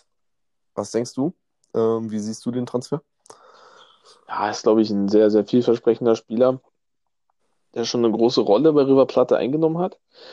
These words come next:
Speaker 2: Ähm, ja, ich glaub, er besitzt Fähigkeiten, äh, die Leverkusen gefehlt haben.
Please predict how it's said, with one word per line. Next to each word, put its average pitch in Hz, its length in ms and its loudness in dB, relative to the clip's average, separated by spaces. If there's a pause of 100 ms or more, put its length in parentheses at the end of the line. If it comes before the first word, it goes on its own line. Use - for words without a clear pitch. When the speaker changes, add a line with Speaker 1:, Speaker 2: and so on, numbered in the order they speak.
(680)
Speaker 2:
Ähm, 117 500 -4 (640)
ja, 127 460 -4
ich - 100 -20
glaub, 135 160 2
er 131 80 4
besitzt 135 320 -2
Fähigkeiten, 151 880 0
äh, 120 460 -2
die 120 100 -4
Leverkusen 131 460 2
gefehlt 113 400 0
haben. 180 280 0